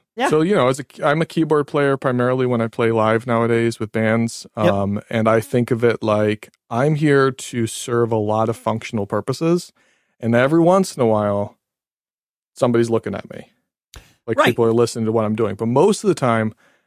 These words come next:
Speaker 2: I'm just filling in. I'm just, I'm
Speaker 1: Yep.
Speaker 2: here for support, for chords, for piano, for organ, whatever it is. Uh, I'm a side dish. I like that.
Speaker 1: I like that idea.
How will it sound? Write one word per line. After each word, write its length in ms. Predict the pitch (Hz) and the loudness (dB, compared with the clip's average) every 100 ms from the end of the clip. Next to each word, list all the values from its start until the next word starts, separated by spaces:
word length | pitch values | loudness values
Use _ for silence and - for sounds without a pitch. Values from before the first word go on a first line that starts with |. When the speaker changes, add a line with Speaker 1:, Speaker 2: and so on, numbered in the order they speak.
| _ | _
Speaker 2:
I'm 100 | - 127 | -8 -6
just 140 | 175 | -6
filling 420 | - - 143 139 | -8 -2 0 2
in. 300 | 131 104 92 - | 0 0 -4 -10
I'm 120 | 110 120 | -8 -2
just, 320 | 123 - - _ | -2 -2 -10 _
I'm 160 | - 117 | -8 -6
Speaker 1:
Yep. 100 | 107 | -2
Speaker 2:
here 240 | 147 143 143 | 2 4 2
for 440 | - 127 123 113 - | 0 0 0 -2 -8
support, 520 | - - - 156 151 | -16 -4 2 2 2
for 80 | - | -4
chords, 460 | - 151 135 139 131 | 0 2 4 2 -2
for 360 | - 104 104 - | -4 -4 -4 -10
piano, 440 | - 135 131 131 131 | -6 0 2 2 2
for 220 | - 98 | -2 -6
organ, 500 | - 123 131 131 123 | 0 0 2 0 2
whatever 340 | 113 117 117 | 0 0 0
it 80 | 113 | 0
is. 360 | 107 104 101 - _ _ _ _ _ _ | 0 -2 -6 -14 _ _ _ _ _ _
Uh, 260 | 101 101 98 - | -4 -2 -4 -8
I'm 100 | 107 | -10
a 20 | |
side 260 | - 117 107 | -2 -2 -2
dish. 360 | 104 - - _ - | -6 -10 -16 _ -14
I 40 | |
like 160 | 104 104 | -12 -10
that. 200 | - - - _ _ - | -12 -14 -18 _ _ -8
Speaker 1:
I 80 | 165 | -2
like 200 | 208 - | 0 0
that 140 | 208 | 2
idea. 380 | 185 160 147 | 2 0 -4